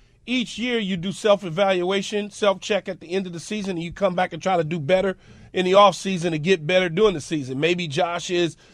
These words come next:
lifting more weights. Maybe he's in the, in the film room an extra thirty minutes opposed to the three hours, and now he's in there three and a half hours or four hours or something along those lines. But I wouldn't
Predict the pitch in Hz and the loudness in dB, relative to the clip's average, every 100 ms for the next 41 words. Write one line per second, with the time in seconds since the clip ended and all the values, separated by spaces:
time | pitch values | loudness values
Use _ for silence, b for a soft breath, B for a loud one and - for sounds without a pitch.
0 | b 147 180 196 - 196 185 160 b b | b 0 2 2 2 2 2 -4 b b
1 | 156 226 208 156 143 104 - 139 170 175 | 6 10 10 6 0 -2 -8 -2 0 0
2 | 170 190 190 190 180 147 _ _ _ - | -4 -2 -2 -2 -4 -8 _ _ _ 0
3 | 208 202 190 165 190 185 190 175 - 233 | 2 4 2 -2 -6 -4 -2 -4 4 6
4 | 220 196 196 196 190 185 196 - 202 170 | 6 4 4 4 0 2 2 2 -6 0
5 | 214 208 185 175 165 - 151 185 190 180 | 2 2 0 -2 -4 -6 -2 2 2 0
6 | 165 196 180 165 b b b - 165 - | -2 0 0 0 b b b -10 -4 0
7 | 247 214 180 175 175 180 185 190 185 196 | 4 6 8 6 4 0 0 0 -2 -4
8 | 196 190 240 226 180 160 143 165 139 113 | -4 -4 0 0 2 0 0 0 -2 -4
9 | 120 139 - 262 247 180 156 135 131 143 | -6 -8 -2 6 8 8 4 2 -2 -6
10 | - 202 196 185 185 180 202 180 180 226 | -2 -2 0 0 0 0 -2 -2 0 0
11 | 208 190 165 143 | 2 0 -2 -8